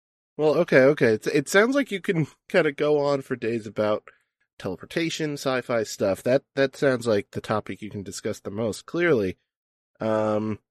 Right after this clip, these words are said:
I don't know if we <laughs> ever got a, an answer for favorite place you visited, though. Uh, we went off on a bit of a tangent there.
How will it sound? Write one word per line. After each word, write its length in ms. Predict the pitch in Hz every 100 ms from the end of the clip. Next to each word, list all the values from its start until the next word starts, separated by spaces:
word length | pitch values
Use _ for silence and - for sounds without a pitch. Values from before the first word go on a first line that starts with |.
| _ _
I 60 | 117
don't 100 | 180
know 80 | 247
if 120 | -
we 120 | 156
<laughs> 0 |
ever 180 | - 233
got 360 | - - 202
a, 60 | 185 _ _ _ - -
an 120 | 151
answer 420 | 151 165 202 - 139
for 180 | 135
favorite 420 | 120 147 156 160 -
place 340 | 151 151 -
you 100 | 113
visited, 540 | 120 165 147 117 104
though. 340 | 92 92 90 98 _ _ _ -
Uh, 240 | 110 110 107
we 200 | 113 123
went 200 | 131 139
off 180 | 131 131
on 120 | 113
a 60 |
bit 240 | 107 - 131
of 80 | 110
a 60 |
tangent 440 | - 131 135 123 -
there. 220 | 98